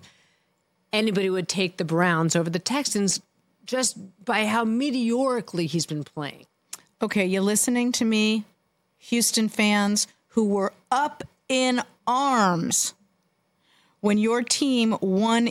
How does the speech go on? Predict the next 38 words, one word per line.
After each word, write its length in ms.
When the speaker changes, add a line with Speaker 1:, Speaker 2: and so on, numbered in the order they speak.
Speaker 2:
its 200
last 540
game 640
in 140
the 60
twenty 280
twenty-two 560
season, 580
which 220
removed 520
from 320
them 360
the 120
first 320
pick 180
in 80
the 80
draft? 580
There 140
were 160
so 440
many 280
Texans 500
fans 320
who 100
were 180
so 640
angry 640
that 120
the 80
Texans 460
went 240
out 260
and 280
won 220
that 200
last 320
game 380